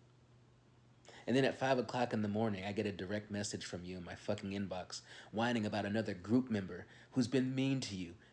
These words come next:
and you want me to shut them down because you're too scared to do the job your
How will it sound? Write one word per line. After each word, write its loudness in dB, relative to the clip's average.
and 2
you 6
want 6
me 4
to 2
shut 4
them 2
down -2
because 4
you're 6
too 0
scared 2
to -4
do 0
the -4
job -2
your -14